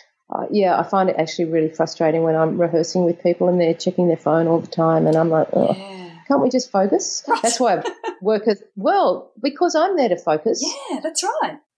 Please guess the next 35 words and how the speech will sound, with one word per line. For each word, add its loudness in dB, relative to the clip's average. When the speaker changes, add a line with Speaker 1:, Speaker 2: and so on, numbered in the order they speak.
Speaker 2:
That's -4
Speaker 1:
And, 2
Speaker 2:
right. 0
Speaker 1:
and 2
any, 2
every 0
little 0
bit -4
piece, 0
people 2
are 2
looking 2
at -2
their 0
phones 2
is 0
just -2
taking 0
time 0
away 2
from 0
the -4
focus. -2
Speaker 2:
Right. -12
Speaker 1:
Uh, 2
you 2
have 0
to 2
be -2
really 2
focused -4
to -10
be -4
good. -4
<laughs> -